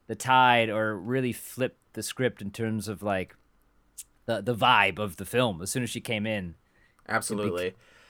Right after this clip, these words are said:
Speaker 2: I could see her getting it I mean,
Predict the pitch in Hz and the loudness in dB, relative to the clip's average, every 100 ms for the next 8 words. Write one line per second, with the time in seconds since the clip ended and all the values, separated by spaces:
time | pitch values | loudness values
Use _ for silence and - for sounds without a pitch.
0 | - 113 143 165 - 156 135 131 131 127 | -4 0 0 0 -2 0 4 6 6 6
1 | 123 123 120 123 _ 110 123 123 117 113 | 6 6 4 2 _ -2 0 2 0 -2
2 | 107 113 - _ - - - _ - 147 | -4 -8 -20 _ -16 -16 -16 _ -6 -4
3 | 160 156 156 151 147 | -2 -2 -2 0 -2